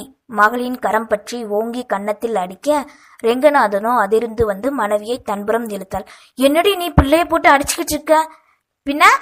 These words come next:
என்ன பண்ணணும்? உங்க மனசுல என்ன இருக்கோ அதுதானே இவன் மனசுல இருக்கு. இத்தனை நாளா இது தெரியாம வளர்த்து தொலைச்சிட்டேன். உங்க த-, தங்கச்சி குணம் தெரிஞ்சும் நான் தலைப்பாடா அடிச்சுக்கிறேன், வேண்டாம் வேண்டான்னு.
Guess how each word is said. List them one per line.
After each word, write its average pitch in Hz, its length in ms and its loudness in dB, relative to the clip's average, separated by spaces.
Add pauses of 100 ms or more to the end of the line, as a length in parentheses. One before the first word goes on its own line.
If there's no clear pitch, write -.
(160)
என்ன 254 260 2
பண்ணணும்? 285 440 6
உங்க 226 140 4
மனசுல 269 400 4
என்ன 240 180 2
இருக்கோ 240 340 0
அதுதானே 220 440 2
இவன் 277 240 0
மனசுல 262 360 2
இருக்கு. 220 300 -8 (280)
இத்தனை 262 320 0
நாளா 302 200 6
இது 247 280 -4
தெரியாம 254 420 0
வளர்த்து 208 360 0
தொலைச்சிட்டேன். 240 540 -2 (220)
உங்க 220 160 -2
த-, 214 200 -4
தங்கச்சி 262 460 0
குணம் 247 500 6
தெரிஞ்சும் 254 460 2
நான் 202 140 2
தலைப்பாடா 262 600 4
அடிச்சுக்கிறேன், - 540 0
வேண்டாம் 233 500 6
வேண்டான்னு. 220 380 2